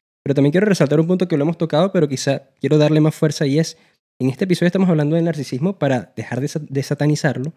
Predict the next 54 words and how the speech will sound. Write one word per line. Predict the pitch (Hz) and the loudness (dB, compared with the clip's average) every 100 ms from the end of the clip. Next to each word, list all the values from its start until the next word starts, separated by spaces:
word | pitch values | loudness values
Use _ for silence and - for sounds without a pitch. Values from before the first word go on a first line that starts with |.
| _ _ _ _ | _ _ _ _
poder | 120 120 | 0 0
entender | 131 143 135 | 2 2 2
un | 139 | 0
poco | 139 139 | -2 -2
más | 135 135 - _ - | -2 -4 -12 _ -8
que | 117 | -4
la | 110 104 | -4 -6
persona | 123 117 135 | -10 -6 -4
también | 135 131 | -2 -2
sufre, | - 131 185 202 _ _ - | -2 -4 -6 -10 _ _ -2
pero | 160 | 0
que | 160 | 0
eso | 160 | -2
no | 175 | -2
quiere | 170 165 | 0 -2
decir | 160 - | -2 -2
que | 175 | -2
tú | 165 | -2
tengas | 135 135 139 | -2 -4 -4
que, | - 147 135 120 110 - _ _ | -4 -2 -2 -4 -8 -18 _ _
que | 120 | -6
aguantar, | 117 113 110 110 117 - _ _ - | -4 -4 -6 -6 -6 -8 _ _ -8
eh, | 117 | -6
un | 110 113 | -2 -4
maltrato, | 110 139 135 123 113 | -4 -2 -2 -2 -8
que | |
tú | 113 | -10
tengas | - 120 | -6 -6
que | - | -4
aguantar | 113 107 110 147 151 - _ - | -6 -6 -2 -2 -2 -6 _ -14
estar | 120 110 | -8 -4
en | |
una | 120 120 | -2 -2
situación, | 127 117 - 135 | -2 -2 -2 -2
una | 117 127 | 0 0
dinámica | 127 120 139 156 | 0 0 0 -4
que | 120 | -6
te | |
esté | 107 107 | -10 -10
generando | - 113 104 98 | -6 -6 -6 -6
malestar. | 98 95 - 147 - _ _ _ - | -6 -8 -4 -6 -6 _ _ _ -4
Eh, | 117 117 | -4 -4
el | 127 127 | -6 0
comprender | 131 123 127 127 160 240 - | 0 2 2 4 2 2 -2
no | 143 | 0
quiere | 160 160 | 4 4
decir | 147 147 | 4 2
sobreempatizar | 156 160 147 135 120 - 123 110 | 2 2 2 0 -2 0 0 0
y | 117 | -2
dejar | 120 117 | -2 -2
de | 131 | 0
pensar | 139 117 120 | 0 -2 -2
en | 110 107 | -4 -2
ti. | 135 117 | -4 -4